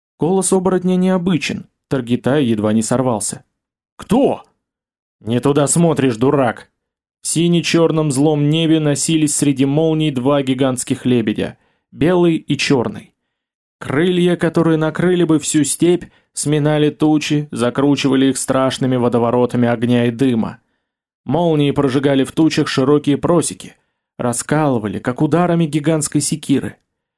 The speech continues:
Багровую кровь туч выплескивала бурно, неудержимо. Та выливалась и вытекала уже со всех сторон, а туча оседала — выпуская всесжигающую кровь. Небо стало пурпурным.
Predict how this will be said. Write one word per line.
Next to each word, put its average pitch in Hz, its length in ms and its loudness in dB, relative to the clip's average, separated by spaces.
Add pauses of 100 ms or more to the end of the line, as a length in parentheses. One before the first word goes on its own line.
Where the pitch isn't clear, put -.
(260)
Багровую 160 580 2
кровь 165 400 0
туч 202 400 -2 (120)
выплескивала 151 800 2
бурно, 135 640 -2
неудержимо. 165 840 0 (640)
Та 117 220 -2
выливалась 113 640 2
и 123 40 0
вытекала 131 500 0
уже 127 200 2
со 123 160 -2
всех 127 240 -2
сторон, 123 560 -2 (220)
а 131 160 -4
туча 165 460 0
оседала — 139 720 -2 (240)
выпуская 120 640 -2
всесжигающую 113 1000 -2
кровь. - 400 -4 (800)
Небо 185 340 0
стало 113 400 -2
пурпурным. 147 800 -2